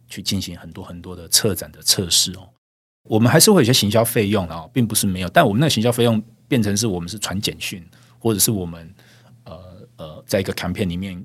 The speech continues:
给，给我们的客户能够比如抽奖，抽一只 iPhone 或抽一台 Dyson 或抽一个什么样的东西，这样的行销费用。所以这个行销费用的这个R O I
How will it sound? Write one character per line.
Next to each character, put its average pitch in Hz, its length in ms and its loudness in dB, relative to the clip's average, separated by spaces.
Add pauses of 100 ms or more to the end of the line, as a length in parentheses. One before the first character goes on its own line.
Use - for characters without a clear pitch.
(120)
给， 82 300 -8 (200)
给 85 140 -6
我 82 140 -10
们 80 100 -20
的 78 80 -18
客 95 240 -6
户 92 160 -8
能 82 160 -14
够 87 160 -12
比 - 100 -20
如 87 120 -12
抽 92 260 -2
奖， - 220 -14
抽 92 180 -14
一 90 40 -12
只 92 120 -6
iPhone 87 340 -10
或 82 120 -16
抽 85 200 -6
一 87 60 -8
台 80 340 -12 (400)
Dyson 82 460 -2
或 90 140 -14
抽 90 200 -4
一 87 40 -8
个 82 80 -14
什 - 120 -12
么 80 60 -18
样 82 100 -18
的 78 80 -18
东 82 180 -20
西， 80 220 -18
这 98 120 -14
样 92 40 -12
的 90 60 -14
行 80 160 -16
销 85 140 -16
费 82 160 -16
用。 80 80 -20 (560)
所 170 100 2
以 165 80 8
这 185 140 4
个 175 60 8
行 139 140 4
销 143 120 10
费 143 100 2
用 139 100 4
的 107 120 4
这 123 80 2
个 110 80 2
R 98 140 2
O 101 160 4
I 101 340 0